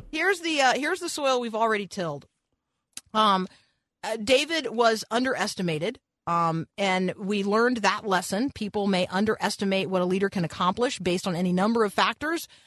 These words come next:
Um, they might think you're too young. They might think you're too old. They might think you're too female or too male or too, or too white or too black or too educated or not educated enough or too experienced or too inexperienced or, I don't know,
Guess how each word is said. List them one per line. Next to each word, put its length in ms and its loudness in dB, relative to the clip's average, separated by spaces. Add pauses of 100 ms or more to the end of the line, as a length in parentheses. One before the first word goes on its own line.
(160)
Um, 360 2
they 120 2
might 220 2
think 180 -2
you're 80 0
too 200 -2
young. 340 2
They 100 -2
might 180 -2
think 160 -6
you're 100 -6
too 220 -4
old. 300 4
They 100 0
might 240 -4
think 220 -8
you're 260 -2
too 220 -6
female 420 -2
or 80 0
too 200 -6
male 340 0
or 80 -2
too, 340 -6 (300)
or 120 -2
too 160 0
white 280 4
or 80 2
too 160 -8
black 400 4
or 160 -4 (160)
too 280 -2
educated 520 0
or 280 -4
not 340 0
educated 400 -4
enough 280 0
or 60 -8
too 140 -6
experienced 560 -4
or 40 -10
too 140 -6
inexperienced 720 -2
or, 280 0 (400)
I 160 4
don't 200 4
know, 340 2